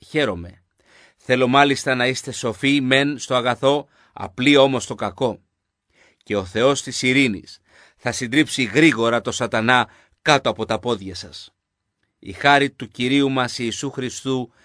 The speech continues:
ας είναι μαζί σας. Αμήν. Σας χαιρετούν ο Τιμόθεος, ο συνεργάτης μου, και ο Λούκιος, και ο Ιάσονας, και ο Σωσίπατρος, οι συγγενείς μου. Σας χαιρετώ εν Κυρίω και εγώ ο Τέρτιος, που έγραψα την επιστολή.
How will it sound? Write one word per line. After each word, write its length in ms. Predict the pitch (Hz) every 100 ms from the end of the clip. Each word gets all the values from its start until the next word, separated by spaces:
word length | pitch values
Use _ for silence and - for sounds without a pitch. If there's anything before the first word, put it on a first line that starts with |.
| _ _
ας 260 | 110 113
είναι 200 | 156 151
μαζί 320 | 143 135 120 147
σας. 420 | - 104 - - _
Αμήν. 440 | - 104 131 101 90 _ _ _ _ _
Σας 240 | - 120
χαιρετούν 640 | 143 135 127 151 156 143 _
ο 140 | 120
Τιμόθεος, 680 | 127 127 160 147 92 - - _
ο 120 | - 110
συνεργάτης 680 | 131 123 117 151 127 92
μου, 200 | 87 85 - _ _
και 120 | - 143
ο 100 | 131
Λούκιος, 680 | 156 175 - 92 90 - _ _ _
και 160 | - 131
ο 80 | 127
Ιάσονας, 760 | 143 120 - 92 87 92 - _ _ _ _
και 120 | 151
ο 40 |
Σωσίπατρος, 840 | 131 131 - 202 92 87 85 85 - _
οι 100 | -
συγγενείς 520 | 107 131 113 117 143 90
μου. 240 | 85 - _ _ _ _
Σας 240 | - 127 -
χαιρετώ 380 | 135 127 160
εν 160 | 156 135
Κυρίω 560 | - 127 139 147 135 123 _ -
και 140 | 143
εγώ 220 | 135 170
ο 100 | 170
Τέρτιος, 640 | 170 185 151 87 80 - _ _ _
που 120 | - 127
έγραψα 440 | 147 151 139 143
την 140 | -
επιστολή. 680 | 135 123 - 127 127 131 80